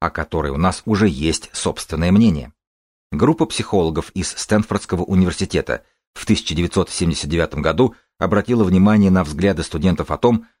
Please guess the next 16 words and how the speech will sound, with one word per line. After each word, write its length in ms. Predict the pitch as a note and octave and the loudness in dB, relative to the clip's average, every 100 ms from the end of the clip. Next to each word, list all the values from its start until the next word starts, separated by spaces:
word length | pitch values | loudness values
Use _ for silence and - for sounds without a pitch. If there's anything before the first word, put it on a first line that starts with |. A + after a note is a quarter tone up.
| _ | _
может 400 | E2 A2 A#2 A2+ | 2 4 4 2
ли 100 | G#2+ | 4
угроза 440 | G2 F2+ G#2+ F#2 D2+ | 4 4 4 2 -2
смертной 480 | - G2 F2 D2+ | 2 2 2 -4
казни 480 | D2 B2+ A#2 F2 C#2+ _ _ | -2 -2 0 0 -2 _ _
удержать 540 | E2 E2 F#2 E2+ G2 - | -6 0 0 2 -2 -4
потенциального 640 | G2+ F#2+ - F2+ D2 D2+ | -2 0 0 -2 -2 -4
преступника 640 | D2 E2 - G#2 G2+ G2 | -4 -6 -4 0 0 0
от 100 | F#2 | 0
убийства. 540 | G2+ F2+ D#2 - C2+ C2+ _ _ _ _ | 0 0 -2 -4 -8 -8 _ _ _ _
Студентам 640 | - - - F#2 F#2+ A#2 F#2+ | -8 -6 -2 0 2 2 2
давали 340 | E2 F2 D#2+ | 0 0 -2
прочитать 580 | - D2+ - - G#2+ - _ - | -6 -6 -4 -2 -2 -4 _ -8
две 240 | D2+ A2+ | 0 2
научные 480 | C3 G#2 F#2+ - E2+ | 4 2 2 0 -2
работы. 460 | D#2 C2+ C2+ B1 | 0 -4 -4 -6